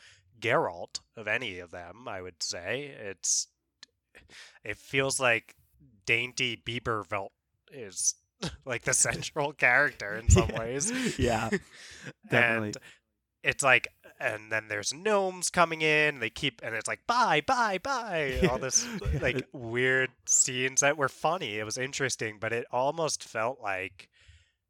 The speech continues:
Speaker 1: <laughs> I don't wanna say it, well, I don't think this is an insult. It kinda felt like, uh, it was a, d-, just a departure, I'll say, from,
Speaker 2: <laughs>
Speaker 1: uh, everything else that was going on, uh,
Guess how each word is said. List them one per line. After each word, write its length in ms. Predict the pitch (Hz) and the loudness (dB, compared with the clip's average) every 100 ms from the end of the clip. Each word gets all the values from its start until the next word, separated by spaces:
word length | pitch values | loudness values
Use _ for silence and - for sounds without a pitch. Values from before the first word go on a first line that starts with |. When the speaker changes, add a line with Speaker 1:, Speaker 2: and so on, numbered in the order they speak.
| _ _ _ - | _ _ _ -14
Speaker 1:
<laughs> 20 | |
I 440 | - - - - 165 | -12 -10 -6 -2 -2
don't 100 | 160 | -2
wanna 180 | 127 104 | -4 -4
say 280 | - 113 | -4 -4
it, 80 | 113 113 _ _ _ - | -4 -10 _ _ _ -10
well, 180 | 180 180 | -8 -2
I 120 | 185 | 0
don't 120 | 160 | 0
think 140 | 123 113 | 0 -4
this 120 | 107 | -4
is 100 | 101 | -6
an 100 | 101 | -10
insult. 360 | 104 113 113 - - - _ _ | -8 -6 -6 -8 -18 -20 _ _
It 140 | 147 | -6
kinda 200 | - 190 170 | -2 -2 -2
felt 340 | - 127 - | 0 0 2
like, 280 | 120 110 107 _ _ _ _ - | 0 0 -2 _ _ _ _ -16
uh, 360 | 120 113 110 120 - _ | -10 -8 -8 -10 -14 _
it 160 | 127 110 | -8 -6
was 680 | 104 104 101 101 - - - | -4 -4 -4 -2 4 4 4
a, 720 | 143 113 110 107 104 104 104 101 _ _ _ _ _ - | 2 0 0 -2 -6 -8 -10 -14 _ _ _ _ _ -4
d-, 120 | - | -2
just 200 | - - | -2 -2
a 60 | 170 | -2
departure, 580 | 131 - 98 92 - 92 | -4 -4 -6 -6 -8 -8
I'll 100 | 90 | -6
say, 420 | 107 90 87 101 | -4 -6 -8 -14
from, 540 | - 120 104 101 95 123 - | -4 0 2 0 -6 -16 -18
Speaker 2:
<laughs> 160 | - - | -20 -8
Speaker 1:
uh, 280 | 143 107 110 - | -4 -2 -4 -2
everything 480 | 113 107 110 117 104 | 0 0 -4 -8 -6
else 220 | 101 - | -2 -2
that 180 | 110 101 | -2 -4
was 280 | 101 95 - 117 | -4 -4 -4 -6
going 360 | 110 107 104 101 | -4 -4 -4 -4
on, 400 | 104 104 104 110 | -2 0 -2 -8
uh, 180 | 113 | -14